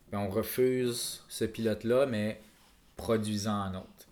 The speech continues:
Puis, euh, c'est ça qui a amené à, finalement, à la... au, euh,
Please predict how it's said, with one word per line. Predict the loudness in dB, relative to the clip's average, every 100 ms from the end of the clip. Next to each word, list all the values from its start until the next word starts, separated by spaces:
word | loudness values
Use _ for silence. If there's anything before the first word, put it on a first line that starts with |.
| -20 -20 -20 -20 -20 -20 -16
Puis, | -12 -4 0 2 2
euh, | 4 4 4 4 2 2 2 0 -4 -4
c'est | -4 -2
ça | 0 0
qui | 2
a | 0
amené | 2 2
à, | 0
finalement, | -2 -4 -4 -2
à | -2
la... | -4 -8 -20 _ _ _ _ _
au, | -6 -4 -2
euh, | -2 -4 -6 -8